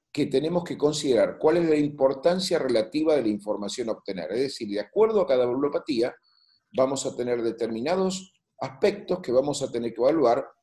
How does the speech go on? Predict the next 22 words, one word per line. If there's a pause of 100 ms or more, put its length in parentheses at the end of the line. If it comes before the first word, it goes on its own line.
(120)
de
mayor
importancia
que
otros,
y
eso
es
lo
que
vamos
a
ver (320)
en
cada
una
de
estas
partes
de
la
charla.